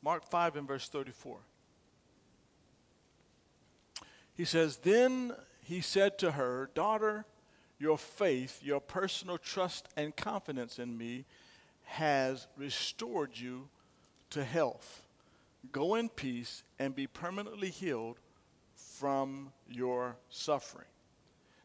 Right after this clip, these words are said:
Now, the word peace here is a Greek word, and it's called, I don't know if I'm pronouncing it right or not, irene.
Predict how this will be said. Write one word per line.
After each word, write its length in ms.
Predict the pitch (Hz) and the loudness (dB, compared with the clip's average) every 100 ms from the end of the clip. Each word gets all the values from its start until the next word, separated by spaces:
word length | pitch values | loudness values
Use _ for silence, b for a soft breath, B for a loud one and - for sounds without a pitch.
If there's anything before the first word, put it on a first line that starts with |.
| - | -2
Now, 100 | 135 | 2
the 100 | 143 | 4
word 340 | 156 175 165 - _ _ - | 4 4 2 -6 _ _ -6
peace 340 | 208 190 - | -4 -2 -4
here 460 | - 247 135 131 - _ b b b b b | -4 -2 0 -2 -8 _ b b b b b
is 180 | 143 127 | -2 -2
a 80 | 139 | -4
Greek 360 | 139 196 220 | -2 -4 -4
word, 340 | 139 127 135 - _ b b b b - | -2 0 0 -6 _ b b b b -6
and 120 | 139 | 0
it's 180 | 143 - | 0 -2
called, 420 | - 170 160 156 - - b b b b _ _ _ _ _ _ _ _ _ _ _ _ _ _ _ - | 0 4 4 4 0 -20 b b b b _ _ _ _ _ _ _ _ _ _ _ _ _ _ _ -12
I 140 | 127 143 | -2 0
don't 200 | 147 135 | 0 0
know 80 | |
if 100 | 127 | -4
I'm 100 | 120 | -6
pronouncing 520 | 117 110 131 123 - 113 | -10 -10 -8 -8 -8 -6
it 40 | |
right 220 | 113 117 | -4 -4
or 80 | 113 | -4
not, 360 | 117 107 - - _ _ _ b b b _ _ - | -4 -6 -6 -14 _ _ _ b b b _ _ -4
irene. 680 | 196 175 135 123 117 95 | 4 4 4 2 -2 -6